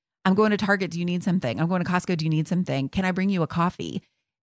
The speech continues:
Let's say you're having a good day or you're not, like, cry-, you're like, you feel bad saying, "Sure, that'd be great." No, no, say, "Sure, that'd be great."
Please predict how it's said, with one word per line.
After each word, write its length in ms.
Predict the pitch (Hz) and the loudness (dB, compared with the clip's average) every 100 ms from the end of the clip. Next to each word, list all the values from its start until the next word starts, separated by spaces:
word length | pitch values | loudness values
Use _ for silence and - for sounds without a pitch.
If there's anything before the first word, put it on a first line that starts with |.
| _ 233 | _ 0
Let's 200 | 285 - | 0 0
say 80 | 302 | 0
you're 140 | 262 | 2
having 320 | 247 233 226 | 2 4 4
a 60 | 220 | 4
good 200 | 196 180 | 4 2
day 340 | 185 208 143 90 | 2 2 2 2
or 100 | 185 | 2
you're 160 | 190 | 2
not, 260 | 185 190 - | 2 2 2
like, 180 | 175 - | 0 0
cry-, 220 | - 185 | -2 0
you're 160 | 202 196 | 2 2
like, 180 | 185 190 | 2 2
you 100 | 233 | 0
feel 160 | 254 302 | 2 2
bad 320 | 240 285 302 | 4 4 2
saying, 360 | - 226 214 214 | 0 0 0 0
"Sure, 260 | - 294 294 | 0 0 2
that'd 140 | 202 | 2
be 80 | 202 | 2
great." 340 | 226 277 151 _ _ | 2 2 0 _ _
No, 100 | 262 | 0
no, 280 | 302 302 160 - | 4 4 2 -4
say, 320 | - 294 330 | -4 0 2
"Sure, 280 | 302 - 320 | 2 0 2
that'd 140 | 302 294 | 2 2
be 100 | 247 | 2
great." 380 | 285 330 220 | 2 2 0